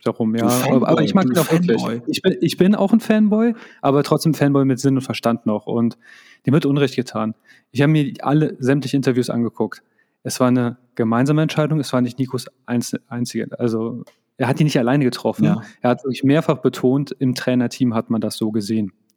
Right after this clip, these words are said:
Speaker 1: Ja, und das he-, heißt ja auch nicht Nico und Robert, sondern offensichtlich mehrere Kreise. Man muss sich auch einfach mal Max Kruses aktuelle körperliche Verfassung angucken. Äh, Big Mac Süle, nur Big Mac Süle sieht ein bisschen dicker aus.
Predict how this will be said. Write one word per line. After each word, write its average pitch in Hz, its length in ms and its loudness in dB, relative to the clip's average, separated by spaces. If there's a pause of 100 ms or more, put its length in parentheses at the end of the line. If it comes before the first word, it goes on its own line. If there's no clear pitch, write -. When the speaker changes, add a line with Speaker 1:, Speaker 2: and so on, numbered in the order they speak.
Speaker 1:
Ja, 113 100 0
und 120 140 2
das 123 180 0
he-, 135 40 2 (260)
heißt 127 180 0
ja 127 60 2
auch 120 40 2
nicht 127 220 -2 (440)
Nico 139 280 2
und 123 100 2
Robert, 156 580 0
sondern 123 640 2
offensichtlich 123 640 -2
mehrere 113 360 -2
Kreise. 107 460 -4 (340)
Man 123 100 2
muss 147 120 2
sich 135 180 -2
auch 127 140 -2
einfach 127 340 -2
mal 120 380 -2 (160)
Max 120 360 -6
Kruses 135 640 -4 (100)
aktuelle 131 400 -2
körperliche 127 500 -2
Verfassung 139 480 -4
angucken. 170 500 0 (680)
Äh, 120 320 2
Big 131 220 0
Mac 147 160 2
Süle, 135 560 0 (540)
nur 139 260 2
Big 135 160 -2
Mac 123 140 -2
Süle 110 520 -4
sieht - 340 -8
ein 135 60 -2
bisschen 120 220 -2
dicker 120 320 -2
aus. - 200 -14